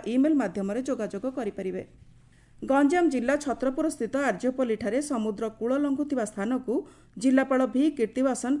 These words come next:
ପରିଦର୍ଶନ କରିଛନ୍ତି। ଏହି ଅବସରରେ ଜିଲ୍ଲାପାଳ ଗୋପାଳପୁର ବନ୍ଦର କର୍ତ୍ତୃପକ୍ଷ, ଜଳସେଚନ ବିଭାଗ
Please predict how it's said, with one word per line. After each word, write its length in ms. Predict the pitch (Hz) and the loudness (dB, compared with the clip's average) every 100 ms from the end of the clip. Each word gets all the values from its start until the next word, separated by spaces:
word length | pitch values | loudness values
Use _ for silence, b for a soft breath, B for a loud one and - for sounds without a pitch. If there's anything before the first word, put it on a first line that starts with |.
| 269 | 0
ପରିଦର୍ଶନ 460 | 202 214 208 226 277 | -2 -2 -4 -4 -2
କରିଛନ୍ତି। 500 | 269 208 214 185 196 185 B B B - | -2 -4 -6 -4 -4 -6 B B B 2
ଏହି 140 | 269 285 | 4 4
ଅବସରରେ 420 | 214 214 214 233 294 | 0 -4 -2 0 0
ଜିଲ୍ଲାପାଳ 380 | 226 233 254 190 262 220 | -2 -2 -2 -2 0 -2
ଗୋପାଳପୁର 420 | 214 226 220 220 190 | -2 -2 0 -2 -2
ବନ୍ଦର 280 | 202 196 247 107 | -2 -2 -4 -6
କର୍ତ୍ତୃପକ୍ଷ, 500 | 98 98 101 95 180 233 B B B - | -8 -8 -10 -6 -4 -4 B B B 0
ଜଳସେଚନ 460 | 247 277 302 311 311 262 | 4 4 2 2 2 2
ବିଭାଗ 220 | 220 | 0